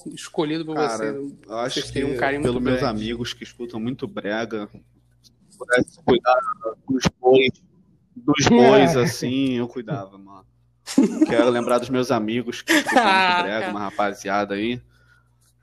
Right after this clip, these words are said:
Speaker 2: E, pô, e até apelidar, chamar o, de, pelo nome, assim, sabe? Enfim. Pô, é, é,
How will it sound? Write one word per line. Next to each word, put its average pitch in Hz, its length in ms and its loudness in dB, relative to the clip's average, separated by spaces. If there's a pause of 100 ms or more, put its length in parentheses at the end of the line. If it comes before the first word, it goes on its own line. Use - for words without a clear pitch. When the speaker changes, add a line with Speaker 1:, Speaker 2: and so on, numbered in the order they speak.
(180)
Speaker 2:
E, 107 260 -10 (120)
pô, 120 280 -2 (320)
e 117 100 -2
até 123 180 2
apelidar, 120 600 2
chamar 113 300 0
o, 110 200 -4
de, 127 220 -6 (240)
pelo 120 200 -2
nome, 113 360 0
assim, 110 320 -8
sabe? 135 340 -12 (120)
Enfim. 110 360 -10 (2500)
Pô, 214 260 6
é, 165 460 2
é, 175 580 -2